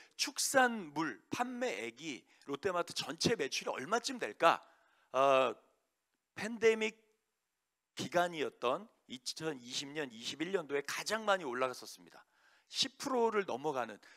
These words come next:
전체 롯데마트 매출 중에 축산만 십 프로를 넘어가는 굉장히 좋은 실적을, 어, 보였었습니다. 그리고 이 팬데믹 기간이 끝나고 엔데믹이 되면서,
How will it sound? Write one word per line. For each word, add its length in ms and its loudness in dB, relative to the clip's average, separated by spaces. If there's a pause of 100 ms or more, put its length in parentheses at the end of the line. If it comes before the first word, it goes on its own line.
(100)
전체 420 2
롯데마트 600 2
매출 360 -8
중에 360 -8 (320)
축산만 640 0
십 260 0
프로를 400 -4
넘어가는 500 -8
굉장히 540 -2
좋은 400 -8 (220)
실적을, 560 -6 (380)
어, 120 -6
보였었습니다. 720 -10
그리고 560 0 (300)
이 80 0
팬데믹 400 -2
기간이 280 0
끝나고 380 0
엔데믹이 520 -2
되면서, 580 -4